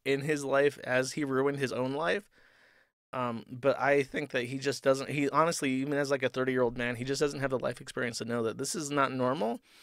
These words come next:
Your spouse isn't supposed to go on to social media and talk about how you're an incontinent little baby that shits himself, um,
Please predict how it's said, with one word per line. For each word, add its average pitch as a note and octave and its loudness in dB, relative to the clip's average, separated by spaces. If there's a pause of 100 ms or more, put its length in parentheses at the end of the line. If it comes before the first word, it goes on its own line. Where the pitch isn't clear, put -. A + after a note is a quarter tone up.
(340)
Your C#3 2
spouse D3 6
isn't C#3+ 0
supposed C3+ 0
to C#3+ 2
go B2+ 6
on B2 2
to B2 4
social C3 -2
media C3 4 (480)
and B2+ -2
talk C3 6
about C3+ 6
how C3 4
you're B2+ 4
an B2+ 2
incontinent B2+ 0
little C3 0
baby B2+ 0
that - -2
shits - -6
himself, F3 -2 (260)
um, A#2+ 0